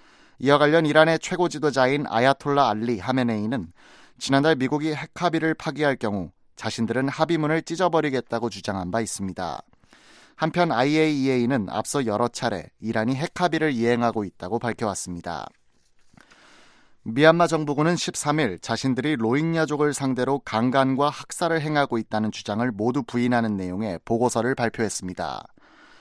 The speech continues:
앞서 한 고위 유엔 당국자는 십이일 방글라데시에 있는 이슬람 소수민족 로힝야족의 난민 캠프를 방문한 뒤 미얀마 정부군이 조직적으로 대규모의 강간과 다른 반인도주의 범죄를 자행하고 있다고 주장했습니다.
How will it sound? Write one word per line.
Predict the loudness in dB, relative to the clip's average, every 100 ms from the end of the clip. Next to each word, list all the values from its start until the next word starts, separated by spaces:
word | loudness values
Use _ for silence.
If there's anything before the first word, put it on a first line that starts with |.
| -20 _
앞서 | -4 2 4
한 | 4 2
고위 | 2 0 0 2
유엔 | 2 2
당국자는 | 2 0 -2 -2 -2 -2 -8
십이일 | -10 -6 -2 -2
방글라데시에 | -2 -2 2 4 4 2 -2 -2 0
있는 | 0 -2
이슬람 | -2 -4 -2 -2
소수민족 | -2 -8 -6 -2 -2 -2 -6 -8
로힝야족의 | -4 0 2 2 0 -4 -4
난민 | -2 0 -2
캠프를 | -2 -4 -4 -4 -2
방문한 | -2 -2 -4 -4
뒤 | -6 -8 -12 _ _ -20 -18 -6
미얀마 | 0 2 4 2
정부군이 | 0 0 -2 -2
조직적으로 | -4 -6 -4 -4 -4 -4 -4 -8 -8
대규모의 | -6 -2 0 0 -2
강간과 | -4 -4 -2 0 0 0 -2
다른 | 0 -2 -2
반인도주의 | -2 0 2 0 0 -2 0 0
범죄를 | 2 0 0 -4 -2
자행하고 | 0 0 0 -2 -4
있다고 | -8 -6 -4
주장했습니다. | -2 -2 -2 -2 -8 -8 -8 -10